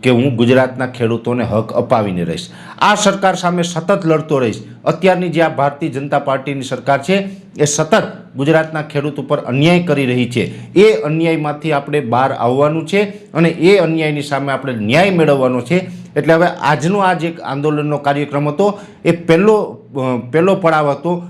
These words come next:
પહેલું પગથિયું હતું અને આની અંદર આપણે ખૂબ સારો એવો પ્રતિસાદ મળ્યો છે. આપણું સફળ આયોજન થયું છે અને ખાસ કરીને ખેડૂતો પણ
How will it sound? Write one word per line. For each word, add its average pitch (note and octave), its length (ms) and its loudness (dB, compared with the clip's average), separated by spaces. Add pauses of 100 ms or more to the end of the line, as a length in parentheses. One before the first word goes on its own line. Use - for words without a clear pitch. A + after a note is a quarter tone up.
(140)
પહેલું G#3+ 340 2
પગથિયું E3 480 -2
હતું F#3 280 -2 (240)
અને D#3+ 140 2
આની F3+ 320 0
અંદર F3+ 180 2
આપણે E3+ 380 0 (300)
ખૂબ F3+ 260 2
સારો E3 320 0
એવો D#3+ 160 0
પ્રતિસાદ D#3 580 -6
મળ્યો D#3 280 0
છે. D#3+ 140 -6
આપણું C#3+ 280 -2
સફળ D#3 300 -4
આયોજન D#3 460 -2
થયું D#3+ 280 0
છે F#3 140 2 (340)
અને C#3+ 140 0
ખાસ D#3 340 -2
કરીને D#3+ 280 0
ખેડૂતો F#3 460 2
પણ E3+ 260 0